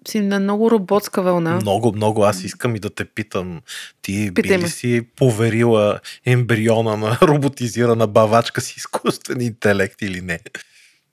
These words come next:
Speaker 1: Ами,
Speaker 2: <laughs>
Speaker 1: за какво са бабите?
Speaker 2: За какво са, да. Тук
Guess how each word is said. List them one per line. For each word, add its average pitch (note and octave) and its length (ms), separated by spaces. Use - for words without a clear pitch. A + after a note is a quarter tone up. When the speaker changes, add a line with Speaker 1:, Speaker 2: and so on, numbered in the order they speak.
Speaker 1:
Ами, F3 840
Speaker 2:
<laughs> E3+ 140
Speaker 1:
за F#3 120
какво G3 400
са B3 160
бабите? F3 580
Speaker 2:
За A2 220
какво F#2+ 340
са, E2 160
да. D#2+ 320
Тук - 140